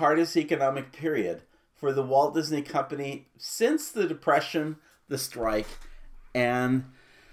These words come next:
World War Two. If you go back to those years, Walt Disney struggled to make its first full-length animated feature during the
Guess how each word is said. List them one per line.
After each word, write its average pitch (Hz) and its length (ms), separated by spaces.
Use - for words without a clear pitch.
World 117 460
War 101 300
Two. 101 460
If 82 260
you 120 80
go 127 180
back 143 520
to 196 180
those 143 400
years, 113 360
Walt 117 320
Disney 120 380
struggled 117 960
to 131 80
make 123 260
its - 400
first 156 640
full-length 156 640
animated 104 560
feature 143 460
during 101 420
the 78 220